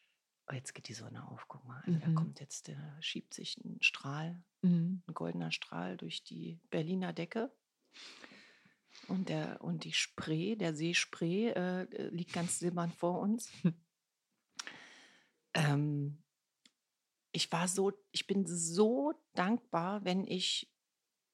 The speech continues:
Speaker 1: diese ganz wenigen seltenen Male mal einen Traum mit meinem Vater oder mit Kerstin hatte.
Speaker 2: Mhm.
Speaker 1: Weil das ja dann die, äh, äh, für mich die einzige Möglichkeit ist, mal so einen Anschein von Wiederbegegnung zu haben.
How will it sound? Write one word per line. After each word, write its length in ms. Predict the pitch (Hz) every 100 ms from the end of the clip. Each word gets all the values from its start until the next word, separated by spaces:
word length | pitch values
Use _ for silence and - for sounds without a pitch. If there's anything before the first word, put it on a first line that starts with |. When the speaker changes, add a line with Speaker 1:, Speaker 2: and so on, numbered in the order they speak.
| _ _ _ _ _ _ _ _ -
Speaker 1:
diese 260 | 170 180
ganz 520 | 180 202 262 349 -
wenigen 440 | 202 214 240 233 226
seltenen 420 | 170 175 180 196
Male 500 | 175 165 180 180 185
mal 540 | - 165 160 165 180 - _ _ _ _ _
einen 220 | - 165
Traum 300 | 160 165 180
mit 180 | 196 185
meinem 280 | 175 165 170
Vater 480 | - 160 156 202 202
oder 200 | 160 170
mit 200 | 175 -
Kerstin 480 | 220 240 - 233 151
hatte. 280 | 143 135
Speaker 2:
Mhm. 180 | 170 175
Speaker 1:
Weil 140 | 160 165
das 180 | 190
ja 100 | 240
dann 280 | 226 226 220
die, 240 | 220 - _
äh, 100 | - - -
äh, 160 | - - _
für 80 | 190
mich 300 | 202 254 -
die 100 | 214
einzige 420 | 160 226 262 214
Möglichkeit 680 | 202 196 - - 208 208 208
ist, 220 | 202 -
mal 220 | 185 185
so 280 | 185 190 185 - - - - - - _ _ _ _ -
einen 200 | 175 175
Anschein 560 | - 240 285 240 202
von 220 | 175 196 190
Wiederbegegnung 800 | 226 226 180 - 170 185 190
zu 200 | - 190
haben. 480 | 180 180 190 233 269